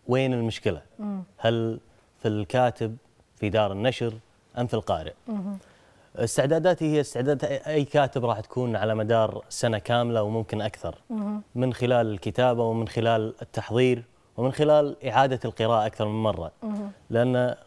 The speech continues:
Speaker 1: قربك من النص يخليك في شغلات ما تشوفينها.
Speaker 2: صحيح.
Speaker 1: بعد ابتعادك عن النص لمدة شهر، شهرين، ثلاثة، تبدين تشوفين أمور ما كنتي شايفتها.
Speaker 2: مهم.
Speaker 1: طبعًا السنة هذه أنا إن شاء الله لي إصدار مع دار بلاتينوم بوك
Speaker 2: برافو.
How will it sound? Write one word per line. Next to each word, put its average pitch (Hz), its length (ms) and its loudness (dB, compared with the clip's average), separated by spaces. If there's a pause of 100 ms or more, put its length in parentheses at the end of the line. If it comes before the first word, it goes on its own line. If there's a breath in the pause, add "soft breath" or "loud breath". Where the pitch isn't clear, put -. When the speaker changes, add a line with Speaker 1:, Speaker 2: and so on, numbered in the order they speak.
(140)
Speaker 1:
قربك 143 380 0
من 123 100 0
النص 127 400 -2
يخليك 113 600 -2 (640)
في 135 100 0
شغلات 135 340 2
ما 123 80 -4
تشوفينها. 98 480 -4 (120)
Speaker 2:
صحيح. 233 420 -8 (100)
Speaker 1:
بعد 110 340 2 (420)
ابتعادك 123 540 0
عن 110 100 -2
النص 117 320 -2
لمدة 110 340 0 (320 soft breath)
شهر، 131 300 0
شهرين، 117 480 0
ثلاثة، 120 480 0 (340 soft breath)
تبدين 131 280 0
تشوفين 143 280 -2
أمور 139 240 2
ما 135 120 2
كنتي 113 200 -6
شايفتها. 101 520 -2 (180)
Speaker 2:
مهم. 220 300 -6
Speaker 1:
طبعًا 123 160 2
السنة 139 400 0
هذه 135 160 2
أنا 127 80 0
إن 117 60 -4
شاء 127 180 0
الله 117 160 2
لي 110 380 0
إصدار 104 360 2
مع 95 440 -4 (420 soft breath)
دار 113 220 4
بلاتينوم 113 440 -2
بوك 123 260 -4 (140)
Speaker 2:
برافو. 208 320 -6